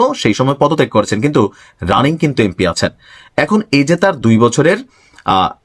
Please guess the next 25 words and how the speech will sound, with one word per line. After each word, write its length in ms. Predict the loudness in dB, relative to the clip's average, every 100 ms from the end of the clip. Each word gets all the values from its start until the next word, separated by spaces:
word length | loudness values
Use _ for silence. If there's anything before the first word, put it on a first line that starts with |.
| -10
রায়ের 460 | 0 2 2 2
দণ্ড 260 | 2 0 0
হইল, 220 | 0 -2 -4 -16 _ _ -4
এটাতে 220 | -2 0
যুক্তরাজ্যে 460 | -2 0 0 0
তার 180 | 0 0
জন্য 200 | 0 -2
কি 140 | -2 0
হবে? 160 | 0 0 -2
আসুন 220 | -2 -2
দেখি। 240 | -4 -4 -6 -6 _ -20 -20 -20 -20 -10 -2
এখানে, 280 | 2 2 2
আহ, 400 | 0 0 0 0 0
বিভিন্ন 320 | 0 2 2 2
দুর্নীতির 400 | 2 0 0 -2
খবর 240 | 0 2
আছে, 160 | 0 0
কিন্তু 200 | -4 -2 0
প্রমাণিত 340 | 0 0 0
যেটা 240 | 0 2 0 -2
এখন, 240 | -2 -2 -4 -6
আহ, 480 | -2 0 -2 -2 -2
টিউলিপ 280 | 2 0 0
সিদ্দিকীর 340 | -4 -2 0
বিরুদ্ধে 260 | 0 0 -2